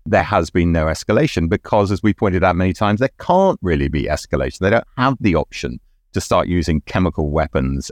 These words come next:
uh, and nuclear weapons, even tactical nuclear weapons on the battlefield. So it is an option, and it may be that Ukraine thinks it's an option worth taking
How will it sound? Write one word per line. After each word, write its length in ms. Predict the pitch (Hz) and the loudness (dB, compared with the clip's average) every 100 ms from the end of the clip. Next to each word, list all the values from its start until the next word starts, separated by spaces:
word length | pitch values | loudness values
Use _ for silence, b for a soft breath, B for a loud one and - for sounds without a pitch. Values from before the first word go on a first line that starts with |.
| - | -4
uh, 140 | 80 78 | -4 -2
and 160 | 80 | -2
nuclear 380 | 85 82 - 73 | 0 -2 -2 -2
weapons, 580 | 71 73 76 71 - - - _ _ - | -2 -2 -2 -6 -6 -14 -20 _ _ 0
even 260 | 101 85 | 2 2
tactical 520 | 80 - 110 - 80 80 | 0 -2 -6 -6 -4 0
nuclear 320 | 78 71 73 | 0 -2 -2
weapons 340 | 76 - 76 | -2 -2 -2
on 140 | 90 87 | 0 2
the 40 | |
battlefield. 640 | 101 101 80 - 69 - | 0 0 -4 -4 -6 -6
So 140 | - 120 - _ _ - | -2 -2 -4 _ _ 0
it 140 | 151 | 4
is 180 | 208 196 | 4 4
an 100 | 127 | 2
option, 640 | 78 - - 85 73 85 - | 0 -4 -6 -4 -2 -4 -2
and 140 | 120 | 0
it 100 | 127 | 0
may 420 | 127 131 139 160 156 | 0 0 2 4 2
be 300 | 107 85 78 | 2 0 2
that 220 | 101 101 | 0 0
Ukraine 500 | 98 - 123 110 107 - | -6 -2 2 2 2 0
thinks 280 | 120 107 - | 0 0 -4
it's 160 | - | -2
an 80 | 95 | 0
option 340 | 95 - 90 | 0 -2 -2
worth 240 | 92 90 - | 2 0 -2
taking 680 | - 165 - - 73 76 | -2 -2 0 -2 -2 -4